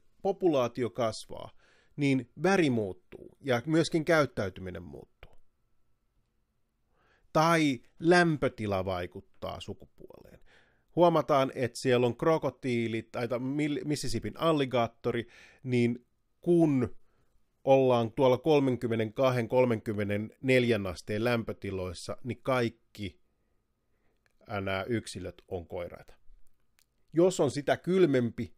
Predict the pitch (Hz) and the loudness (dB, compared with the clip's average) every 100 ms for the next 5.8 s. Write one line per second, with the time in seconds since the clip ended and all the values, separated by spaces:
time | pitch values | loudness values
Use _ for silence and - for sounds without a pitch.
0 | - 131 127 135 - 120 - 175 123 104 | -6 -2 -2 -4 -6 -6 -6 -4 -4 -4
1 | 95 95 98 _ _ 165 156 - _ _ | -8 -12 -16 _ _ -12 -12 -12 _ _
2 | 147 143 131 131 127 147 - 151 - - | -6 -4 -4 -6 -10 -16 -14 -16 -16 -20
3 | - _ _ _ _ _ _ _ _ _ | -20 _ _ _ _ _ _ _ _ _
4 | _ _ _ _ _ _ _ _ _ _ | _ _ _ _ _ _ _ _ _ _
5 | _ _ _ 151 156 175 185 156 | _ _ _ 2 4 4 2 -2